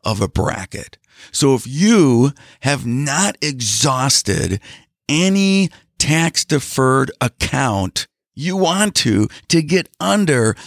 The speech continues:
that thirty-two percent bracket, to get out of that threshold,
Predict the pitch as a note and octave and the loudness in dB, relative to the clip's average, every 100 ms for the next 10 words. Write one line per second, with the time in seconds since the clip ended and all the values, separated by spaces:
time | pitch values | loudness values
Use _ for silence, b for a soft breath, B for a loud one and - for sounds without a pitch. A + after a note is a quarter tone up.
0 | B D#3 D#3 - C#3 C#3 C#3+ C#3 B2+ C3 | B -4 -4 0 0 0 -2 -2 0 0
1 | - A#2+ - E3 - - - - A#2 C#3 | 2 0 0 0 0 -2 -4 -2 0 0
2 | - - B2+ D3 - A#2 G#2+ A2+ - B | -2 -4 0 0 0 0 2 0 -6 B
3 | B A2 G#2+ - C3 C#3+ D3 - F#2+ G#2+ | B -4 -4 -2 0 0 0 -2 -2 -4